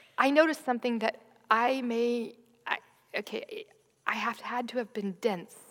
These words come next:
for all these years. I noticed for the first time that creator, when written, is capitalized, and creature is in lowercase.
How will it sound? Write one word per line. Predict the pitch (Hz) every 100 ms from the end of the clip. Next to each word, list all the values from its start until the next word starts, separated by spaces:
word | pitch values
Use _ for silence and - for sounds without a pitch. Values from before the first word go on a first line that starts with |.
| - _ _ _
for | - -
all | 208 208
these | 208 190 214
years. | 196 151 - - - - - - - -
I | 226
noticed | 226 233 247 -
for | 202
the | 190
first | - 269 302 320 -
time | - 277 247 170 - 202 _ _ _ _ _ _ _ _ _ - - - -
that | 208 262 -
creator, | - 285 285 370 233 202 202 - _ -
when | 233 214
written, | 269 208 180 180 - _ _
is | 220 - -
capitalized, | 370 - - - - 208 - - _ _ _ _ _ _ - - - _ -
and | 254 240
creature | - 480 - - - 202 _ _ _ - - -
is | 277
in | 269 247
lowercase. | 262 254 - 277 -